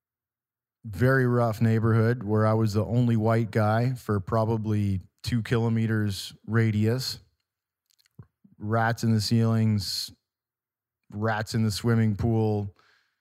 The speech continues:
rats in the cupboards, no air conditioning,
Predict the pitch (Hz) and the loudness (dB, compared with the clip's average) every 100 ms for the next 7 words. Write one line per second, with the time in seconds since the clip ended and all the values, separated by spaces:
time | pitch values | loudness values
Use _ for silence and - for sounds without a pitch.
0 | _ _ _ _ _ _ _ 98 113 120 | _ _ _ _ _ _ _ -2 2 0
1 | 117 120 113 123 113 110 107 104 95 - | 2 2 2 2 2 2 2 0 -6 -10
2 | - - _ _ _ _ _ 98 104 117 | -12 -14 _ _ _ _ _ -2 0 2
3 | 117 113 117 110 107 113 110 107 104 98 | 2 0 0 0 0 0 2 2 0 -2